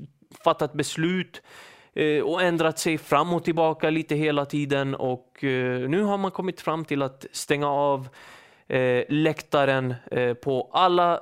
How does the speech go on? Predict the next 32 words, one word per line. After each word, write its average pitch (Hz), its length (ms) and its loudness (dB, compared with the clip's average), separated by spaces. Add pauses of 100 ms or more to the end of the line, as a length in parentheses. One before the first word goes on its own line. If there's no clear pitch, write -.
(120)
eh, 151 480 0
håll 151 220 2
och 139 100 -6
kanter 139 500 0
i 147 400 -2
den 139 180 0
italienska 135 500 -2
fotbollen, 123 720 -4 (320)
eh, 120 540 -2 (520)
i, 147 440 -4 (580)
i 147 200 -2
en 147 140 0
månad 143 460 0
egentligen. 120 420 -2
Så 131 380 -2
den 147 240 0
här 185 140 4
matchen, 180 480 0
Juventus 156 520 -2
inte, 151 220 -2
kommer 135 260 -2
tråkigt 220 560 -2
nog 190 400 -2
att 135 180 -2
spelas 127 540 -4
utan 135 480 -6
publik. 156 600 -4 (920)
Eh, 156 400 8 (380)
och 175 180 2
vi 196 80 2
kan 190 280 2
väl 185 280 2